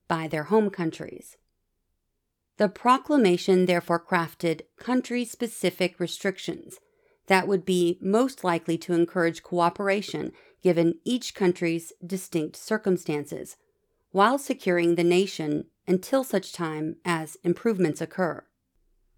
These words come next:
Plaintiffs believe that these findings are insufficient. They argue, as an initial matter, that the proclamation fails to provide a persuasive rationale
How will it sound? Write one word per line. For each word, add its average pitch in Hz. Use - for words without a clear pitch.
Plaintiffs 302
believe 190
that 180
these 226
findings 180
are 175
insufficient. 175
They 208
argue, 190
as 185
an 185
initial 202
matter, 165
that 190
the 196
proclamation 202
fails 180
to 208
provide 170
a 175
persuasive 214
rationale 175